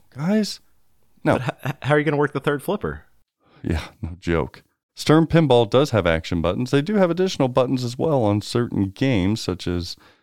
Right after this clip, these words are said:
Speaker 1: Black Knight Sword of Rage or the Munsters. They do have additional buttons.
Speaker 2: Addi-, on Black Knight Sword of Rage?
Speaker 1: Yeah. You get the, or no, they don't. They have the, they have the, just the action button.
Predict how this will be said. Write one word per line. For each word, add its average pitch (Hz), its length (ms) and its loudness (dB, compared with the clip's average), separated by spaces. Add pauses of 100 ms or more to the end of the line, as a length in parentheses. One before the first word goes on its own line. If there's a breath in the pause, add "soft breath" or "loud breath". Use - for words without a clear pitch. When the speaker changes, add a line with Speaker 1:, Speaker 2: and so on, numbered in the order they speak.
(240 soft breath)
Speaker 1:
Black 98 240 -2
Knight 101 180 -2
Sword 104 160 -4
of 98 80 -2
Rage 98 280 -2
or 95 80 -4
the 76 100 -6
Munsters. 95 800 -4 (340)
They 113 120 -6
do 107 180 -4
have 82 140 -4
additional 67 380 -6
buttons. - 440 -8 (100)
Speaker 2:
Addi-, - 260 -8 (380)
on 92 140 -4
Black - 260 -14
Knight - 160 -6
Sword 123 200 -6
of - 60 -12
Rage? 107 520 -6 (100)
Speaker 1:
Yeah. 233 240 2 (800)
You 135 100 -4
get 127 80 -4
the, 113 300 -2
or 135 180 6
no, 147 160 6
they 143 140 2
don't. 151 220 0
They 104 140 4
have 113 140 2
the, 110 200 2 (180)
they 107 180 0
have 117 140 0
the, 113 120 0
just 113 240 -4
the 120 80 -2
action 123 380 -2
button. 80 300 -4